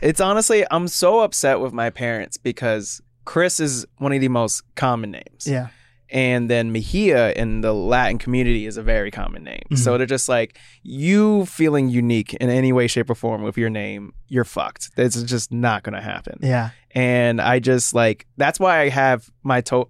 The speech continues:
Speaker 1: like, my social handles be Topher Mejia because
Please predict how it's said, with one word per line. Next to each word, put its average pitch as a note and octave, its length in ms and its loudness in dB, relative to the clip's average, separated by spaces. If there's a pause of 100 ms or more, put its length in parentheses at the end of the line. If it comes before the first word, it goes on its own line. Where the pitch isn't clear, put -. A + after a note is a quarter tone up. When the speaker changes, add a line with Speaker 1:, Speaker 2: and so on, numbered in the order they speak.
Speaker 1:
like, B2 180 0
my A2 680 -4
social A#2+ 360 -4
handles B2+ 320 0
be A2 220 -6
Topher A#2+ 420 0
Mejia D3 480 2 (540)
because C3 500 0